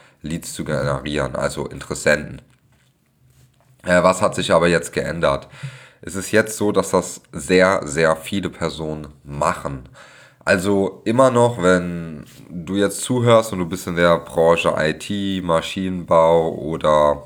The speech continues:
aber auch in einer anderen Branche, dann ist es noch gar nicht so viel, wo es vermehrt auffällt. Also welche Branchen sind so ein bisschen gesättigt, meiner Meinung nach. Das ist einmal Branche,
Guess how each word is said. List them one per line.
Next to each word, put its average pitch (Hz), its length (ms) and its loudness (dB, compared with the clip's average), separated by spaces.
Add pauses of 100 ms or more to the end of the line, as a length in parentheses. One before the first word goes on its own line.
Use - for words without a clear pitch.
(120)
aber 73 300 2
auch 76 240 0
in 73 80 -8
einer 71 140 -2
anderen 90 340 0
Branche, 82 560 0 (380)
dann 82 320 0 (420)
ist 123 160 0
es 135 120 -6
noch 110 160 2
gar 101 180 4
nicht 117 140 -4
so 113 200 -2
viel, 135 280 -4
wo 107 340 0
es 135 140 -2
vermehrt 98 560 0
auffällt. 85 640 0
Also 80 320 -4 (360)
welche 107 300 2
Branchen 101 480 2
sind 92 240 -8
so 92 140 0
ein 87 180 -8
bisschen 120 340 -4
gesättigt, 87 760 0
meiner 85 360 2
Meinung 71 380 -2
nach. 71 220 -6 (100)
Das - 160 -12
ist - 260 -12
einmal 120 560 2 (800)
Branche, 104 640 4